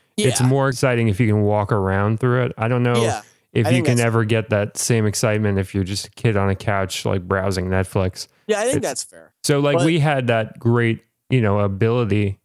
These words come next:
Speaker 1: to really walk around through something
Speaker 2: Yeah.
Speaker 1: we were exploring. It was like being in a toy store, which I guess kids still have because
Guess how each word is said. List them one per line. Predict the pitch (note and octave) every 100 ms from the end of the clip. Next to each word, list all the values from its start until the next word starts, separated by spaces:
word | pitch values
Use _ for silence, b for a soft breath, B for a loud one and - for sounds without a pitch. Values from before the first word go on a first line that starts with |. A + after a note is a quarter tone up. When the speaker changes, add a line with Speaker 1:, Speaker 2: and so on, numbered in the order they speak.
| _
Speaker 1:
to | - G#2+ G#2
really | - A#2 A#2+ A#2+
walk | G#2+ A2 G#2+ A2+
around | G2 G2+ G2+ G2 G2
through | - G#2 G2+
something | G2 G#2+ F#2+ G2+
Speaker 2:
Yeah. |
Speaker 1:
we | G2
were | F#2+ F#2
exploring. | F2 - G#2 G#2+ G2 F#2
It |
was | G2
like | A2+ A2+
being | B2 A#2
in | G#2+
a | F#2+
toy | - C3+ C3+
store, | - F#2 G2+
which | G2+ A2+ - b b b
I | B2
guess | C#3+ C3+
kids | - C3 G#2+ -
still | - - - A2
have | G#2+ B2 A2+ G2
because | G2 - F#2+ F2+